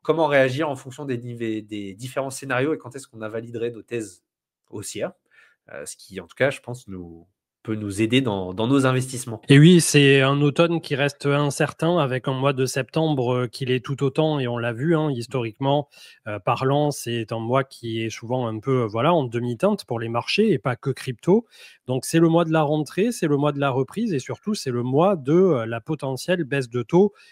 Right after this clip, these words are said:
Speaker 2: Et le dix-sept, c'est vraiment ce qui va se faire, euh, en juge de paix ou de guerre pour les marchés financiers, puisque le plus dramatique, bien entendu,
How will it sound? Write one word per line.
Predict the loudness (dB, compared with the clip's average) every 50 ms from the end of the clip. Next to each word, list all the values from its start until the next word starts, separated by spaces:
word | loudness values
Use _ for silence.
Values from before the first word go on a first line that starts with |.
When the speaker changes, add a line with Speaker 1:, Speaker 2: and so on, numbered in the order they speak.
| _ _ _
Speaker 2:
Et | -6 -4 -4 -2
le | -2 -2 -4
dix-sept, | -4 -6 -10 -8 -2 -2 -2 -2 -2
c'est | -10 -16 -14 -12 -10
vraiment | -8 -6 -4 -2 -2 -2 -2
ce | -4
qui | -10 -12 -6
va | -4 -2 0 0 0 -2 -4
se | -6 -8 -10 -10
faire, | -4 0 0 0 0 0
euh, | -2 -2 -2
en | -2 -4 -6 -6
juge | -6 -4 -4 -4 -2 0
de | 0 0
paix | 2 2 2 2 2 2 2
ou | -2 -2
de | 0 0 -2
guerre | 0 2 2 4 4 4 2 -2 _ _ -20 _ _ _
pour | 0 2 2
les | 2 2
marchés | 2 0 -2 -2 -6 -6
financiers, | -6 -4 -6 -4 -4 -4 -4 -2 2 2 2 2 0 -4 -16 -20 _ _
puisque | -12 -12 -10 2 2
le | 4 4 4 2
plus | 0 -2 -2 0
dramatique, | 0 0 0 0 2 2 2 0 0 -2 -4 -4
bien | -2 -4 -2 -2
entendu, | -2 -2 -2 -4 -4 -4 0 4 4 4 4